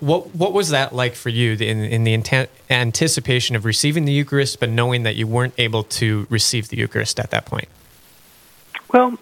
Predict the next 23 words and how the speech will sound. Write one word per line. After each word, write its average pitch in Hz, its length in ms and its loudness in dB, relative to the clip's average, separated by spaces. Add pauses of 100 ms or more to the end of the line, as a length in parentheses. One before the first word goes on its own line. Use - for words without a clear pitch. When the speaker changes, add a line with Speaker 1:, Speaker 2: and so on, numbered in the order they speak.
(420)
Speaker 2:
a-, 175 160 2
again, 170 560 2
the 156 140 2
thing 247 260 0
that 151 260 2
was 135 240 2 (720)
fascinating 135 560 0
about 117 240 0
the 127 60 -2
way 127 180 2
the 120 80 -2
Lord 123 180 0
worked 127 200 -2
my 120 80 0
personal 185 420 0
story 110 380 0
was 120 180 -2
that 135 180 4
I'd 139 220 2
kind 220 220 0
of - 200 -6
had 135 140 -2
a 113 280 2